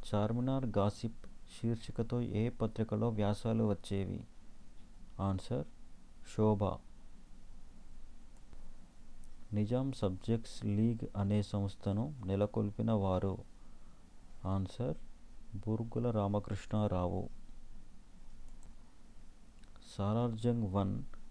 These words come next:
Nijam రాజ్య వ్యవస్థను పునరుజ్జీవజే-, పునర్-, పునరుజ్జీవింపచేశాడు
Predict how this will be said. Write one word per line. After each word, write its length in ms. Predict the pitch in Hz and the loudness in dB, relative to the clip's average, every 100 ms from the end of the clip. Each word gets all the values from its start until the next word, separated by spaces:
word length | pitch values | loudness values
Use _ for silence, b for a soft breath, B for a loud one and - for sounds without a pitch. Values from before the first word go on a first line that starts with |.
| - | -4
Nijam 460 | 101 101 120 127 113 | 2 4 4 4 4
రాజ్య 340 | 101 101 110 | 4 4 4
వ్యవస్థను 680 | 104 101 104 107 - 113 113 | 4 4 2 0 2 2 2
పునరుజ్జీవజే-, 1300 | 110 107 107 107 - 110 110 110 101 101 - - - - - | 2 2 2 0 0 2 4 4 2 0 -2 -8 -8 -4 2
పునర్-, 440 | 107 107 - - | 2 2 -2 0
పునరుజ్జీవింపచేశాడు 1500 | 104 110 113 104 110 113 113 113 117 110 101 - 101 95 110 | 4 6 6 4 2 4 4 4 2 2 0 4 2 4 0